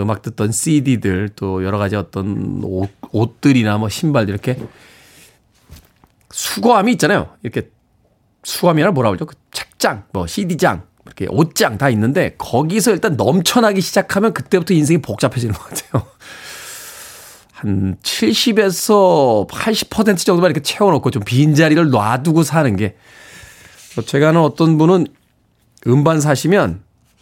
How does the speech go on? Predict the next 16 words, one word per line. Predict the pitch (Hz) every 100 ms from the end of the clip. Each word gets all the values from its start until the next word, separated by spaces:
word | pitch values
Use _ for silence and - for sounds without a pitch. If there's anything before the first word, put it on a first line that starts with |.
| _ -
어, | 120 117 -
한 | - 175
장 | 170
사실 | 170 170 - 156 143
때 | 175
한 | 143 180
장 | 160 170
버리신다고, | - 110 131 123 120 98
남한테 | 90 101 113 -
주신다고 | - 107 139 131 107 87
하시더라고요. | - - 85 78
그러니까 | 85 -
총량의 | - - 240 226 202 190
법칙을 | 131 - 131
지킨다라고 | 110 - 113 82 - - - - _ - 98
하는데 | 95 92 110